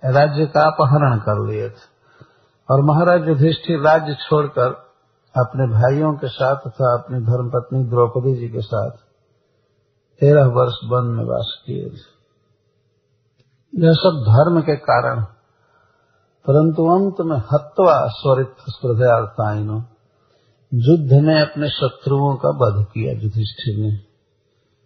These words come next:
इन सब में भगवान की ही इच्छा कारण थी। बाद में <clears throat> समझना चाहिए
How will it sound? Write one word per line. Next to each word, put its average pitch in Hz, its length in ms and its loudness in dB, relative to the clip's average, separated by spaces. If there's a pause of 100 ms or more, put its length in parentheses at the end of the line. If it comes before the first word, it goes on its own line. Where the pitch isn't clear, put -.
(840)
इन 185 120 6
सब 190 220 4
में 202 240 0
भगवान 151 540 2
की 147 140 -4
ही 160 180 4
इच्छा 143 300 0
कारण 113 460 0
थी। 104 300 -10 (1200)
बाद 139 300 2
में 156 300 0 (320)
<clears throat> - 20 -12 (200)
समझना 139 560 2
चाहिए 113 360 2